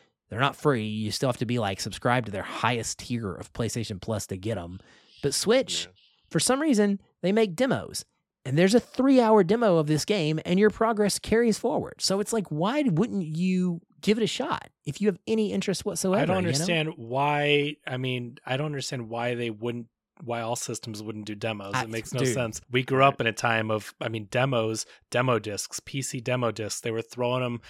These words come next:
Speaker 2: at you like they were
Speaker 1: Yep.
Speaker 2: A O L discs. Like, they were, uh, you, you wanna buy the game, and the system's gonna make a percentage of that. I think it's so stupid to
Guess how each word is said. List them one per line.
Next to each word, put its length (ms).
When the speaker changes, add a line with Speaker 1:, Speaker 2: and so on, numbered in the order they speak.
Speaker 2:
at 320
you 100
like 220
they 100
were 160
Speaker 1:
Yep. 160
Speaker 2:
A 40
O 100
L 140
discs. 540
Like, 280
they 100
were, 120
uh, 100
you, 340
you 160
wanna 240
buy 220
the 100
game, 380
and 180
the 140
system's 500
gonna 140
make 180
a 60
percentage 560
of 60
that. 220
I 60
think 160
it's 120
so 100
stupid 720
to 180